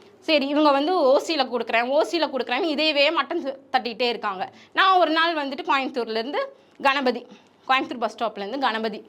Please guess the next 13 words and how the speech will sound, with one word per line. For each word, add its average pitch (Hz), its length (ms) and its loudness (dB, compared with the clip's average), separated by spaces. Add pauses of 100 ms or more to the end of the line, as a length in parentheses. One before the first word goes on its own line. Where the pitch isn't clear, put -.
(200)
சரின்னு 269 400 2
ஏறியாச்சு. 190 600 -2 (220)
அந்த 220 140 0
பஸ் 214 220 2
எப்படி 208 260 -2
தான் 247 120 2
இருக்குதுன்னு 220 420 -2
பார்த்துருவோம், 208 340 -6
எல்லாரும் 269 500 2
சொல்றாங்க 214 520 -4 (280)
அப்படின்னு 226 380 -2
ஏறினா 208 500 -6 (380)
கீழே 339 440 4